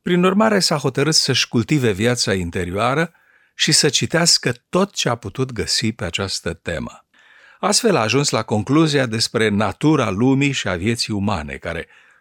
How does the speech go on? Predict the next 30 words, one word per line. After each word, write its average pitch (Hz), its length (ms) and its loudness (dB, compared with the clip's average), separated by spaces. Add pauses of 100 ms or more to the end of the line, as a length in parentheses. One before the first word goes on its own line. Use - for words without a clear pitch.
(100)
credea 120 520 0
că 117 320 -4
i-au 92 180 -4
fost - 280 -4
confirmate 101 600 -4
în 90 80 -4
viziuni 98 600 0 (240)
și - 200 -2
în 151 100 2
alte 127 280 -2
experiențe 110 760 -4
spirituale. - 920 -6 (680)
Pentru 180 260 2
o 175 40 4
vreme, 202 460 4 (200)
a 160 100 -2
păstrat 175 400 2
pentru 170 300 2
el 175 140 4
aceste 117 380 -2
convingeri 117 680 0
și - 140 -4
experiențe 131 800 -2 (320)
și - 140 -6
s-a 165 160 2
mulțumit 127 520 -2
cu - 140 -4
viața 98 400 -2
de 95 120 -2
cizmar. 82 680 -8